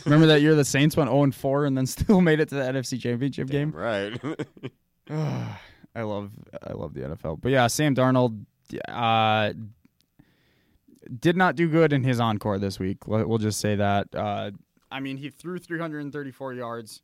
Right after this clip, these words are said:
Speaker 1: but he went twenty-five for forty-one, only one touchdown, uh, two interceptions. Y-, didn't look sharp. It, even though he, you know, he racked up the yards,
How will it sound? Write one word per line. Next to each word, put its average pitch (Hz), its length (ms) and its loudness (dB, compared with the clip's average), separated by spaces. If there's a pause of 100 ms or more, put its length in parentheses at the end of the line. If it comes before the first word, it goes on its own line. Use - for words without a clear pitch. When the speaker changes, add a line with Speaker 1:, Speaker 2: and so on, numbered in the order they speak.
(260)
Speaker 1:
but 120 120 -14
he 120 100 -14
went 131 200 -10
twenty-five 123 460 -8
for - 100 -20
forty-one, 110 880 -4
only 127 180 -4
one 117 160 -6
touchdown, 107 580 -8 (260)
uh, 98 280 -8
two - 140 -12
interceptions. 101 800 -14 (840)
Y-, - 80 -18 (380)
didn't 139 260 -4
look 131 160 -10
sharp. 101 340 -16 (720)
It, 98 240 -20 (440)
even 123 240 -8
though 120 140 -8
he, 113 280 -10
you 113 140 -12
know, 107 80 -12
he 113 140 -12
racked 117 280 -8
up 107 120 -14
the 113 80 -14
yards, 107 480 -10